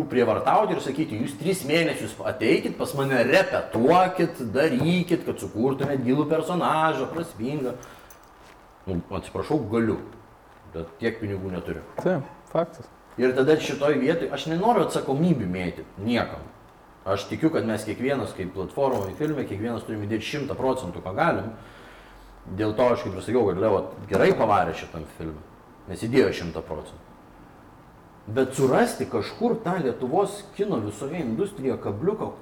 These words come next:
Speaker 1: kur neįvyksta.
Speaker 2: Aš tai manau, kad
Speaker 1: Nes
Speaker 2: šitas
Speaker 1: atrodo, mes turim dvi didelius gabalus, kuriuos sujungus gautųsi vientisas, įdomus, fainas darinys.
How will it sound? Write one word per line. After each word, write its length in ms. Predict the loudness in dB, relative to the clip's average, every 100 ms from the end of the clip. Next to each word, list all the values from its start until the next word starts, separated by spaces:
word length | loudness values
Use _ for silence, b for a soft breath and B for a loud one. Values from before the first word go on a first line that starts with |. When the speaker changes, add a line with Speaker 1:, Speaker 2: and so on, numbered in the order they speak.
| -10
Speaker 1:
kur 240 | 0 2 4
neįvyksta. 640 | 2 0 -2 -4 -6 -14 -18 -20 -20 -20 -20 -20 -20 -20 -20 -20 -20 -20 -10
Speaker 2:
Aš 160 | -10
tai 140 | -2 0
manau, 220 | 2 2 0
kad 140 | 0
Speaker 1:
Nes 80 | 2
Speaker 2:
šitas 160 | 4
Speaker 1:
atrodo, 220 | 4 4 4
mes 140 | 0
turim 220 | 0 0 0
dvi 160 | -2 -2
didelius 440 | -2 -2 -2 -2 -6
gabalus, 580 | -2 2 2 2 -2 -8 -6
kuriuos 360 | 0 0 0
sujungus 600 | -2 -2 4 6 6 4 2
gautųsi 400 | 2 0 -2 -6
vientisas, 640 | 0 2 2 0 -4 -4
įdomus, 460 | -2 -2 0 0 -2
fainas 460 | -4 -4 -4 -6 -2
darinys. 480 | 0 2 0 -4